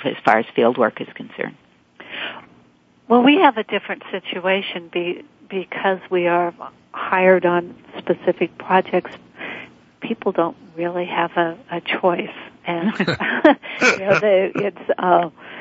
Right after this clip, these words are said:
Speaker 2: we, we send, send people to, to where the, the project is,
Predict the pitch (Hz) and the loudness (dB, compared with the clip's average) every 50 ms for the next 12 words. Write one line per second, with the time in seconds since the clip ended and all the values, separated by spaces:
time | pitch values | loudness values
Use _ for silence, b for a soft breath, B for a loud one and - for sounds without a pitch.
0 | B B B B B - _ _ - - _ - 190 185 196 196 185 180 175 - | B B B B B -20 _ _ -20 -20 _ -8 2 6 6 6 6 6 2 -2
1 | - - - _ _ - 190 180 190 185 175 165 - - - 202 196 190 180 185 | -10 -18 -18 _ _ -16 -6 -2 -2 0 0 -2 -6 -2 0 2 2 2 0 -2
2 | 180 - - - - - - - - 202 190 185 180 - - - - 202 180 - | -6 -16 -20 -20 -20 -20 -18 -6 -2 -2 -2 -2 -4 -8 -10 -6 -4 -4 -2 2
3 | 202 180 180 180 175 - - - - - 190 180 180 170 165 170 160 - _ - | 4 4 6 4 2 -2 -8 -8 -2 0 2 4 4 4 2 0 -4 -6 _ -20
4 | - - - 175 170 156 - 175 170 170 165 160 - 165 160 160 160 _ _ _ | -18 -8 -4 -2 -2 -2 2 4 4 4 4 4 0 -2 -2 -2 -6 _ _ _
5 | _ - 180 - - - - - - - 165 - _ - - 175 175 | _ -10 -8 0 2 2 2 2 2 0 0 0 _ -2 -2 -2 -2